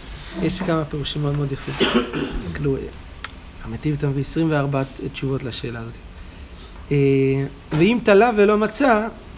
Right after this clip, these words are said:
בידוע שאיסורין של אהבה הם, שנאמר, "כי את אשר יאהב השם יוכיח". יש דברים שאנחנו לא יודעים להסביר, סיבה הגיונית או בגלל משהו שהם קרו, אלא איסורים של אהבה,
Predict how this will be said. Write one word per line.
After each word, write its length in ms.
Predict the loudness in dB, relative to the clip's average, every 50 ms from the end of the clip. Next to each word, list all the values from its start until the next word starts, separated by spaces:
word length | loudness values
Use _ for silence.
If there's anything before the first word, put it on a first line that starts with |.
| -6 0 4
בידוע 440 | 6 6 6 6 6 8 8 8 6
שאיסורין 520 | 4 2 0 -2 0 0 2 2 2 2
של 180 | 2 2 4 4
אהבה 260 | 4 4 4 4 4
הם, 160 | 4 2 2
שנאמר, 460 | 0 0 2 2 2 4 2 2 0 -2 0
"כי 120 | 0 0
את 100 | 2 4
אשר 320 | 4 6 6 6 6 4 0 -4 -10 -14 -16 -16 -14 -14 -14 -14 -10 -2 2
יאהב 520 | 4 6 6 6 6 4 4 4 4 4
השם 300 | 2 4 4 4 4 4
יוכיח". 560 | 4 2 2 2 2 0 0 0 -2 -4 -6 -8 -10 -14 -14 -16 -16 -16 -14 -6 -2
יש 120 | -2 -2 0
דברים 240 | 2 2 2 2
שאנחנו 240 | 2 0 -2 0 0
לא 40 | 0
יודעים 180 | -2 0 -2 -2
להסביר, 460 | -2 0 2 4 6 6 6 4 0 -6 -14 -16 -16 -16 -16 -16 -16 -16 -14 -14 -16 -16 -16 -14 -12 -8
סיבה 580 | -6 -2 0 0 2 4 4 4 4 4 2 0 -4 -10 -12 -12 -14 -14 -14 -14 -14 -14 -14 -14 -4 -2
הגיונית 600 | 0 2 2 2 2 4 4 4 2 2 0 0
או 220 | 0 0 0 -2 -6 -8 -10 -12 -12 -12 -12 -10 -8 -2 0
בגלל 340 | 0 2 4 4 4 4 4
משהו 260 | 4 2 2 0 0
שהם 220 | 0 0 0 0
קרו, 420 | 0 0 2 4 4 4 2 0 -6 -10 -10 -8 -8 -8 -8 -10 -12 -12 -2 2 4
אלא 140 | 6 6
איסורים 480 | 6 6 4 2 0 2 2 2 4 2
של 220 | 2 2 4 4
אהבה, 340 | 4 4 4 4 4 4 2